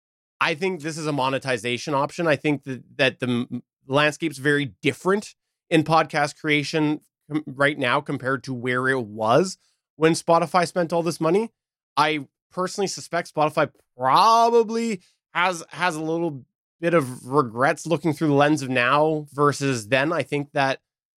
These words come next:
I don't think the grass looks as green as it did back then because it was, they did buy right in, in the big, massive boom of the podcast industry. But I think that this is something that maybe they'll go and they'll start to roll out these tools. And then,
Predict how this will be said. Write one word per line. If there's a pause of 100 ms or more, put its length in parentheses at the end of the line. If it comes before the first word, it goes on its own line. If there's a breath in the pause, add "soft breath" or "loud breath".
(340)
I
don't
think
the
grass
looks
as
green
as
it
did
back
then
because
it
was,
they
did
buy
right
in,
in
the
big,
massive
boom (340)
of
the
podcast
industry. (760)
But (100)
I
think
that
this
is (220)
something
that
maybe (100)
they'll
go
and
they'll (220)
start
to
roll
out
these
tools.
And
then,